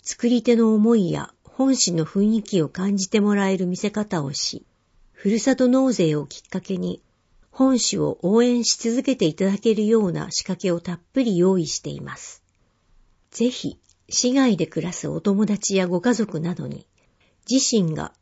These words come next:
龍ケ崎の魅力を伝えるメッセンジャーとなり、龍ケ崎市の魅力やふるさと納税を紹介していただければと思います。まいてきた種が芽を出し、実を結び始めました。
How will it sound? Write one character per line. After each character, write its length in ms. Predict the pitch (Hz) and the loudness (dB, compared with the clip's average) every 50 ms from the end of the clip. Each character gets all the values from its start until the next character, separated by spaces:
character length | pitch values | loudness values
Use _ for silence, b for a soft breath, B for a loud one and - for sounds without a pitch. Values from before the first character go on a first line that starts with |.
| _ _ _ - | _ _ _ -2
龍 240 | 175 208 220 240 | 0 2 2 2
ケ 120 | 233 240 240 | 2 0 -2
崎 280 | - - 208 - 175 | -2 -4 -6 -6 -6
の 120 | 151 151 143 | -6 -4 -4
魅 100 | 160 170 | -2 0
力 320 | 165 202 208 208 - 220 | 0 0 0 0 0 0
を 80 | 208 202 | 0 0
伝 300 | 202 - - 208 196 190 | -2 -6 -4 -2 -2 -2
え 40 | 190 | -2
る 120 | 180 165 | -2 -2
メ 120 | 165 165 | -4 -4
ッ 40 | 180 | -4
セ 240 | 160 - - - 277 | -6 -6 -2 0 0
ン 100 | 254 233 | 2 2
ジ 100 | 190 180 | 0 0
ャ 60 | 156 | -2
ー 40 | 160 | -4
と 160 | - - 135 139 | -8 -10 -10 -8
な 120 | 156 160 | -8 -8
り、 140 | - - - _ _ _ _ _ _ _ _ _ _ _ _ _ | -10 -12 -16 _ _ _ _ _ _ _ _ _ _ _ _ _
龍 220 | - 202 220 247 | 0 2 4 4
ケ 120 | 240 254 262 | 4 4 2
崎 240 | 262 262 240 - - | 2 0 -2 -2 -4
市 200 | - - - 165 | -6 -4 -4 -4
の 100 | 156 147 | -4 -4
魅 140 | 165 170 | -2 0
力 260 | 170 185 190 - - 196 | 0 0 -2 -2 -2 -2
や 220 | 175 165 175 - b b b b b | -2 -2 -2 -6 b b b b b
ふ 160 | b - 214 | b -2 0
る 80 | 226 233 | 0 2
さ 160 | - 269 262 | 2 2 2
と 140 | 262 254 240 | 4 4 4
納 200 | 247 254 254 240 | 4 2 2 0
税 260 | 185 180 160 156 160 | 0 0 0 0 0
を 160 | 156 156 - | 0 -2 -4
紹 320 | - - - 202 202 214 | -6 -4 -2 0 0 0
介 220 | 214 - 233 240 226 | -2 -2 -4 -2 -2
し 80 | - | -2
て 100 | - - | -2 -2
い 60 | 233 220 | 0 2
た 120 | 240 226 | 2 2
だ 120 | 233 240 | 2 0
け 120 | 226 - 233 | -2 -2 -2
れ 100 | 240 233 | 0 0
ば 120 | 220 196 | -2 -4
と 140 | - - 139 | -6 -6 -8
思 220 | 123 127 131 135 | -8 -8 -8 -10
い 80 | 135 131 | -10 -12
ま 140 | 151 139 - | -14 -16 -18
す。 280 | - - - - _ _ _ _ _ _ _ _ _ _ _ _ _ _ _ _ _ _ _ _ _ _ _ _ _ | -18 -20 -20 -20 _ _ _ _ _ _ _ _ _ _ _ _ _ _ _ _ _ _ _ _ _ _ _ _ _
ま 160 | - 208 247 285 | -2 0 0 0
い 80 | 285 | 0
て 160 | - - 202 | 0 0 0
き 80 | 202 - | 0 -2
た 140 | - - 165 | -4 -8 -6
種 280 | - - 208 196 185 | -4 -2 -2 0 0
が 120 | 160 156 156 | -2 -2 -2
芽 220 | 160 214 240 247 | 0 2 2 4
を 80 | 202 170 | 2 0
出 120 | - 151 | -4 -8
し、 300 | - - - - - - _ _ _ _ _ | -12 -14 -16 -16 -16 -20 _ _ _ _ _
実 220 | - 180 208 208 240 | -2 0 4 4 4
を 100 | 269 254 | 4 4
結 300 | 233 247 240 - - 226 | 2 0 0 -2 -4 -4
び 140 | 220 220 208 | -4 -2 -2
始 220 | 208 214 - 214 | -2 -2 0 2
め 120 | 208 214 | 4 4
ま 140 | 208 208 208 | 4 4 2
し 160 | 208 - - | -2 -4 -8
た。 160 | - - - | -10 -12 -14